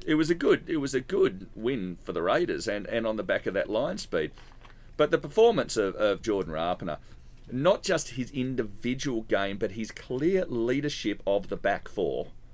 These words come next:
in front of him, he's clear calling them out, his clear organisation of those kids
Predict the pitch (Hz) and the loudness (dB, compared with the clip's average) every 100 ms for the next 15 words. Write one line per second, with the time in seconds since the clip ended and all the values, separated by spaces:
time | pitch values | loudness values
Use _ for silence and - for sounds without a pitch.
0 | - - - - - - 98 110 104 90 | -20 -20 -20 -20 -16 -8 -4 0 0 0
1 | 90 69 110 101 107 - 127 147 165 143 | -4 -8 -6 -4 -6 -6 0 2 2 2
2 | 117 104 87 87 90 90 - 156 160 110 | 0 0 -2 -2 -4 -6 -2 0 2 0
3 | 98 90 90 92 - 80 87 85 - 110 | 0 0 2 2 0 -4 -2 -2 -4 -4
4 | 73 67 - | -4 -6 -10